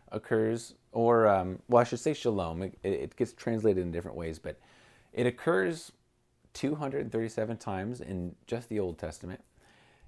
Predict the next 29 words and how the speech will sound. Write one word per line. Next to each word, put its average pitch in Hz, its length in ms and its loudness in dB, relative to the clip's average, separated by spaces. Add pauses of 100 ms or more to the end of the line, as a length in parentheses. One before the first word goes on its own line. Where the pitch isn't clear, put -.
And 120 120 0
so 139 120 0
it's - 320 0
a 330 60 -4
really 147 340 0
big 101 300 -2
concept. 90 440 -6
Having 156 400 -6 (100)
this 127 460 0
kind 117 260 -6
of 87 160 -4
complete 117 480 -6
wellness, 82 640 -6 (800)
it's - 260 -10 (120)
key 85 640 -8 (280)
to 95 100 -10
stacking 95 560 -10
up - 160 -16
good 80 240 -8
days. - 420 -12 (640)
So - 180 -2
we're 123 140 4
told 113 360 0
to - 140 -8
seek 175 440 -2
it 175 240 2
and 87 200 -8
pursue - 540 -8
it. - 240 -14